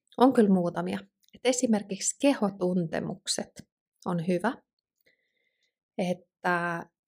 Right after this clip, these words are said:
et mun vaikka niinku keho kertoo tai et hei, et jostain syystä keho jännittyy tai tähän liittyy jotakin semmoista rentoutta.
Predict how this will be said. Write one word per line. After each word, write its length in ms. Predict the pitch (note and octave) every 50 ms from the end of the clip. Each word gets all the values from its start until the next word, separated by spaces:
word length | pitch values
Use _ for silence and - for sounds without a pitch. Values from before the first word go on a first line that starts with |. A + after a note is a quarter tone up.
| -
et 120 | G3 F#3+ -
mun 160 | G3 F#3+ G3
vaikka 240 | A3 G3+ G3 - G#3
niinku 200 | G3+ G3 G#3 G3+
keho 340 | - - A3+ G#3+ - F#3+
kertoo 680 | E3+ - - F3 E3+ E3 E3 D#3+ - - D#3 - E3 F#3+
tai 480 | - - - F#3 F#3 F#3+ F#3+ F#3+ F#3+ - _ _ _ _ _ _ _ _ _ _ _ _ -
et 180 | - - - -
hei, 200 | G#3+ G#3 G3 F3+
et 120 | F3 F3
jostain 320 | F#3+ F#3 - - F3+ E3 D#3+
syystä 220 | F3 E3+ - -
keho 200 | - E3+ D#3+ F3
jännittyy 720 | E3 E3+ E3 E3+ E3+ E3 E3 D#3+ - - _ - F#3 F#3+ G3
tai 420 | G3 G3 G3 G3 G3 G3 G3 G3+ G3+ G3+ - _ _ _ _ _ _ _ _ _ _ _
tähän 320 | - A#3 A3 A3+ G#3 F#3+ F3
liittyy 440 | F3 E3+ E3+ - _ _ F3 F3
jotakin 360 | F3 F3 F3 E3 D#3+ - - F#3+
semmoista 720 | - - G3 F#3+ F3+ F#3 F#3+ G3 - - - G#3 G3 G3 G3 - _ _ _ _ _ _ _ -
rentoutta. 680 | G#3+ G3+ G3 F#3+ F#3 F#3+ F#3 G3+ G3 G3 - _ - -